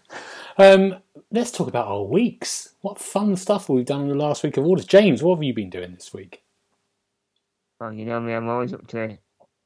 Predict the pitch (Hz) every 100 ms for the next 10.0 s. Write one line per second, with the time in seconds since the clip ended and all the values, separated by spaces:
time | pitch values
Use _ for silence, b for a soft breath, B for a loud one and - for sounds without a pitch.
0 | _ _ _ 120 139 - 107 101 104 -
1 | - _ 127 135 110 117 113 110 113 120
2 | - _ _ _ _ _ _ _ _ 135
3 | 131 117 _ _ _ _ 127 117 147 143
4 | 127 139 131 139 127 139 170 110 104 -
5 | - 107 101 - - _ _ _ _ _
6 | _ 123 117 _ - - _ _ 117 -
7 | 147 165 160 156 151 _ _ _ _ _
8 | _ _ _ _ _ 113 123 139 135 -
9 | _ _ _ _ - - 113 104 - -